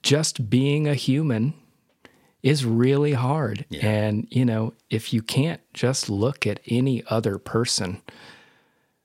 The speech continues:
Speaker 1: drop all the labels. It's, it's not really hard to be a fill in the blank person. It's
Speaker 2: Mm-hmm.
Speaker 1: just really hard to be a person. And if you can't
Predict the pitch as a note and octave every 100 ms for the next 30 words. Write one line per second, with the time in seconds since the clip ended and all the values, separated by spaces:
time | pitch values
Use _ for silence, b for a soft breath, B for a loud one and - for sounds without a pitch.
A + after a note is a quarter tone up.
0 | _ - A2+ A#2+ C#3+ C3 C#3+ D#3 C#3+ A2
1 | G#2+ A2 A2+ - - b b b _ A2+
2 | - - _ C#3 - - A2+ B2+ D3+ A#2+
3 | B2 C3+ C3 B2+ B2+ B2+ C3 - - B2
4 | A2+ A#2 A#2+ A#2+ - b b A2+ A#2 A2+
5 | A#2 _ _ _ - - B2 B2 A#2+ A#2
6 | A2 A2 B2+ C#3+ - - A2 G2 - A2+
7 | - _ C#3+ D3+ - D#2 C3+ F3 - G2+
8 | A2+ C#3+ D#3 B2 A2 D3+ A2+ - A2+ A2
9 | A2 - B2+ D#3+ G#2+ G#2 A#2+ - A2+ A2+
10 | - B2 A2 - B2+ E3+ -